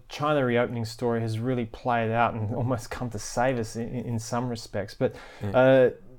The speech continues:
Speaker 1: are there any hiccups that you see emerging on that front? Is it gonna be a false dawn for, for, for China?
Speaker 2: Uh, I, I don't think so. And the reason why I say that is the, the language and the actions from the government at the moment. The,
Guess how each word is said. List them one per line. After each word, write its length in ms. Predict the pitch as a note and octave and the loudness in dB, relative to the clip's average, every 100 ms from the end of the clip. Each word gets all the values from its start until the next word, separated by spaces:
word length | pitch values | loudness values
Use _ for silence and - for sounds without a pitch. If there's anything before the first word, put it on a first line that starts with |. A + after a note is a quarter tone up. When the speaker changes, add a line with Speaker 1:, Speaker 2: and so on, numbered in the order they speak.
| - - | -16 -6
Speaker 1:
are 60 | C3+ | -2
there 300 | D#3 F3 - | 2 0 0
any 320 | C#3+ C3+ B2+ | -2 0 -2
hiccups 560 | A2+ - A2+ C#3+ - - | -4 -12 -10 -10 -10 -10
that 120 | - | -8
you 120 | C3 | -8
see 440 | - - C3+ C3 - | -10 -6 -6 -6 -8
emerging 560 | B2 A#2+ B2+ C3 C3+ B2+ | -6 -4 -4 -6 -6 -8
on 180 | B2+ B2+ | -6 -6
that 140 | - - | -6 -10
front? 320 | - D3 - | -8 -8 -6
Is 180 | A#2+ A#2 | -4 -4
it 60 | |
gonna 160 | C3 C3 | -6 -4
be 100 | A#2+ | -4
a 60 | |
false 340 | A2+ - B2 - | -6 -4 -4 -4
dawn 340 | A#2+ A#2+ C3 | -6 -4 -6
for, 280 | B2+ C3+ A#2+ | -8 -8 -8
for, 240 | - F#2+ | -8 -12
for 160 | - B2 | -12 -14
China? 400 | - B2 C3+ F3+ - - - | -10 -10 -8 -10 -12 -20 -16
Speaker 2:
Uh, 300 | - - - - | -12 -8 -10 -6
I, 100 | - F3 | -4 2
I 60 | |
don't 220 | F3 A3+ - | 4 4 2
think 200 | D3+ - | -4 -2
so. 420 | - B2+ A2+ A#2 - | 2 4 4 2 -4
And 600 | C3 B2+ B2 B2 B2+ C3 | -2 -2 0 -2 -4 -4
the 60 | B2+ | -2
reason 280 | D#3 D#3 B2 | -2 0 4
why 160 | G#2 | 4
I 20 | |
say 360 | G2 - G2+ A#2 | 2 -2 0 2
that 240 | G#2+ F#2+ F#2+ | 4 2 0
is 320 | F#2+ F#2 - | -2 -4 -6
the, 760 | G2+ G2 G2 G2 F#2+ G2 A2 - - - - - - - - - - | -4 -2 -2 -2 -2 -2 -6 -14 -20 -20 -20 -20 -20 -20 -20 -20 -10
the 240 | A#2 G#2 | 0 2
language 500 | G2 F#2 F#2+ G#2 G2+ | 4 4 2 2 2
and 140 | G#2+ F#2+ | 0 0
the 160 | F#2+ F#2 | 0 2
actions 580 | F#2+ - A2 G2 F#2 | 2 0 -6 -4 -6
from 420 | - - F#2+ F#2 F#2 | -6 -4 -2 -2 -4
the 80 | |
government 340 | F2+ F#2+ G#2 A2 | 4 4 6 0
at 100 | A2+ | -2
the 80 | A#2 | 0
moment. 440 | A2+ A#2+ C3 B2+ | 0 0 -2 -4
The, 260 | A2 G#2+ | -4 -4